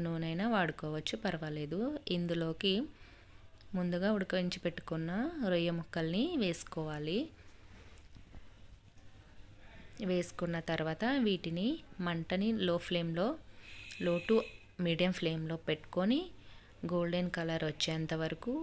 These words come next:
ఈ రొయ్య ముక్కల్ని బాగా వేగించుకోవాలి. చూశారు కదా, ఈ విధంగా వేగించుకోవాలి. ఇవి వేగిపోయాక ఇందులోకి ముందుగా పేస్ట్ చేసి పెట్టుకున్న అల్లం వెల్లుల్లి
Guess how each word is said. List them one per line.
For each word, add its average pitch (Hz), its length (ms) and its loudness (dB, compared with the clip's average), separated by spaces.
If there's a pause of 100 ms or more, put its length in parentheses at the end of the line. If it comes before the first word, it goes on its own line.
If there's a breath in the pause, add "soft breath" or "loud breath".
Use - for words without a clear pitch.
(360)
ఈ - 20 4 (140)
రొయ్య 165 280 0
ముక్కల్ని 165 460 -2 (140)
బాగా 175 340 0
వేగించుకోవాలి. 156 1000 0 (360)
చూశారు 170 480 -2
కదా, 160 180 0 (240)
ఈ - 20 4 (120)
విధంగా 156 480 0
వేగించుకోవాలి. 156 840 -2 (1000 loud breath)
ఇవి 214 100 6
వేగిపోయాక 175 680 4 (280)
ఇందులోకి 175 500 4 (140)
ముందుగా 202 320 4 (100)
పేస్ట్ 202 280 2
చేసి 185 260 0
పెట్టుకున్న 170 420 0 (240)
అల్లం 170 280 2
వెల్లుల్లి 156 340 0